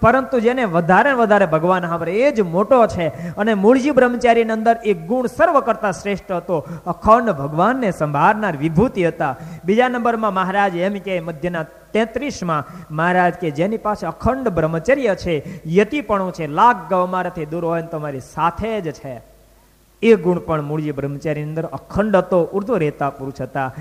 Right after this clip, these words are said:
માટે ભગવાન સ્વામિનારાયણે અનેક બ્રહ્મચારીઓમાંથી એક મૂળજી બ્રહ્મચારીને સિલેક્ટ કર્યા,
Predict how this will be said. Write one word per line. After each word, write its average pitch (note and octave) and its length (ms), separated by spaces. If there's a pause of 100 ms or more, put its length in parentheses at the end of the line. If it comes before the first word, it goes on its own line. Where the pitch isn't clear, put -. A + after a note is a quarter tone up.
(160)
માટે E3 360
ભગવાન C#3+ 420
સ્વામિનારાયણે C3+ 840 (200)
અનેક F3 500
બ્રહ્મચારીઓમાંથી C#3+ 1000 (320)
એક A3 320
મૂળજી D#3+ 520
બ્રહ્મચારીને F3+ 760
સિલેક્ટ F3+ 400
કર્યા, D#3 300